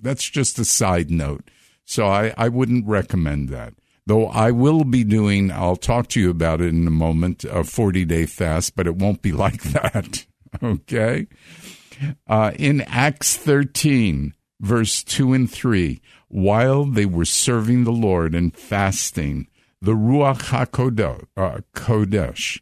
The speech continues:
said, "Set apart for me Barnabas and Saul for the work to which I have called them." Then after fasting, praying, and laying hands on them,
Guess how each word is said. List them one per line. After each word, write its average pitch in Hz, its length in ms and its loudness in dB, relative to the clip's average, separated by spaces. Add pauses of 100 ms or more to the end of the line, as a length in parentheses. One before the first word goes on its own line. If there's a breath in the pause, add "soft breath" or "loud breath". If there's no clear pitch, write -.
(240)
said, 90 640 -2 (840)
"Set - 460 0 (100)
apart - 840 -4
for - 240 -2
me 85 220 2
Barnabas 120 1040 0
and 95 220 -2
Saul 73 560 -2 (400)
for 98 120 -4
the 82 100 0
work 98 460 -2
to - 140 -2
which 98 300 0
I 92 140 0
have 85 220 -4
called 120 420 -2
them." 62 240 -8 (340)
Then 92 240 -2 (100)
after 147 640 -2 (100)
fasting, 135 1040 -2
praying, 117 580 2
and 85 420 -2
laying 139 400 2
hands 143 560 2
on 85 260 2
them, 78 380 0